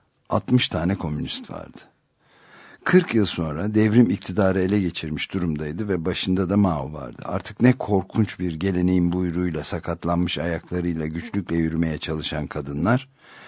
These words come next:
ne de şöyle uyarı levhalarının yer aldığı parklar vardı. Devrim insanlığın dörtte birinin yaşamını değiştirmekteydi ve Mao çelişkilerin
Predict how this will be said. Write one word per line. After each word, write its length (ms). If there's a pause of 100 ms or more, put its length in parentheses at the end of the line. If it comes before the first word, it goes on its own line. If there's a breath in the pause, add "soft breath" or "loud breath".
(180 loud breath)
ne 180
de 200 (360 soft breath)
şöyle 640 (180)
uyarı 460
levhalarının 760
yer 220
aldığı 340
parklar 500
vardı. 400 (2500 loud breath)
Devrim 400
insanlığın 680
dörtte 400
birinin 300
yaşamını 600
değiştirmekteydi 1080
ve 120
Mao 400
çelişkilerin 840